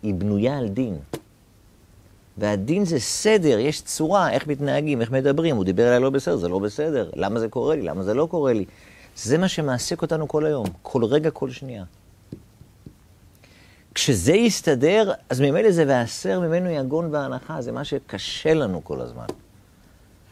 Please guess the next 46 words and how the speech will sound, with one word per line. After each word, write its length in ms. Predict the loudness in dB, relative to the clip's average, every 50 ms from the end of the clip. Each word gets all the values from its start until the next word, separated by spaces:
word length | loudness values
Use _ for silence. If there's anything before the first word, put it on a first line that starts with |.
| -20 -10 -6 -6
הקשיים 760 | -6 -4 -2 -2 0 0 0 0 0 2 2 2 2 0 -2 -4
פושטים 480 | -4 -4 -2 -2 -2 -2 -2 -2 -2 -2
צורה 360 | -4 -4 -4 -4 -2 -2 -2 -2
ולובשים 460 | 0 0 0 -2 -2 -4 -4 -2 -2
צורה, 300 | -2 -2 -2 -2 -2 -4 -4
כל 200 | -2 -2 0 2 2
יום 240 | 2 2 2 2 4
והקשיים 420 | 2 2 2 2 0 0 0 0
שלו, 380 | 0 0 2 4 4 4 2 2 -2 -8 _ _ -2
אבל 300 | 0 2 4 4 4 4
החוט 460 | 2 0 -2 -4 -6 -6 -2 0 0
השני 440 | 0 0 0 -2 -2 0 0 0 0
של 180 | 0 0 -2
כל 220 | -2 -2 0 2 2
ה-, 140 | 2 0 0
אז 140 | -4 -4 -2
מה 200 | -2 0 0 0
יש? 220 | 2 2 2 2 2
אז 120 | 2 2
יש 140 | 2 0 0
את 120 | -2 0
זה, 80 | 0 0
יש 180 | 0 -2 -4
את 60 | -4 -4
זה, 100 | -4 -4
מי, 140 | -4 -6 -8 -10 -14 _ -20 -20 _ _ _ _ _ _ _ _ _ -10 -4
מי 220 | 2 4 4 4
אמר 160 | 4 2 0
שצריך 280 | -2 -2 -2 -4 -4 -2
להיות 160 | -4 -4 -4
אחרת? 440 | -4 -4 -2 -2 -2 -2 -4 -4 -4
למה 160 | -4 -4 -2
אתה 100 | -2 -4
מתעצבן? 420 | -4 -6 -6 -8 -6 -4 -4 -4 -4 -8 -12 -18 _ -18 -18 -18 -18 _ _ _ _ _ _ _ _ _
"לא, 200 | 2 4 6 6 4
זה 60 | 2
לא 80 | 0
בסדר, 360 | 0 0 2 4 4 4 2 0
זה 80 | 0
לא 80 | 0 0
בסדר". 400 | 0 0 0 0 0 0 0 -2
מי 180 | 0 2 2
אמר 160 | 2 2 0 0
שצריך 200 | -2 -4 -2 -2
להיות 140 | -2 -2
סדר? 420 | -2 0 0 2 2 4 2 0